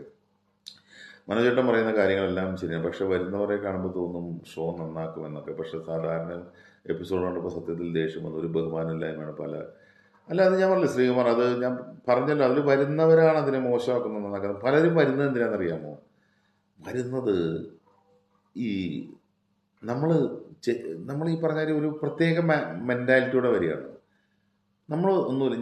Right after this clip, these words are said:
ഞാൻ, എനിക്ക്, എനിക്ക് ഈ ഷോ ഇത്രയും നാൾ നടന്നതിൽ ഫ്രീ ആയിട്ട് അതിൻ്റെ അകത്ത് ഒന്നുമില്ല, വെറുതെ വന്ന് ഞാനൊന്ന് പോകുമെന്ന്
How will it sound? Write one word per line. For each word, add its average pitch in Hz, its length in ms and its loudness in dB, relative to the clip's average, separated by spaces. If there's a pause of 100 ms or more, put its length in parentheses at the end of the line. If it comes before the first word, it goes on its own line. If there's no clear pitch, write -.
ഞാൻ, 160 160 4 (340)
എനിക്ക്, 143 280 0 (180)
എനിക്ക് 139 280 -2
ഈ 143 100 -4
ഷോ 127 100 2 (340)
ഇത്രയും 127 320 -2
നാൾ 120 140 0 (100)
നടന്നതിൽ 98 400 -2 (1000)
ഫ്രീ 156 160 2 (200)
ആയിട്ട് 135 260 6
അതിൻ്റെ 110 180 4
അകത്ത് 123 220 2
ഒന്നുമില്ല, 127 420 -2 (400)
വെറുതെ 117 280 2 (100)
വന്ന് 110 240 -2 (280)
ഞാനൊന്ന് 104 360 -2
പോകുമെന്ന് 101 340 0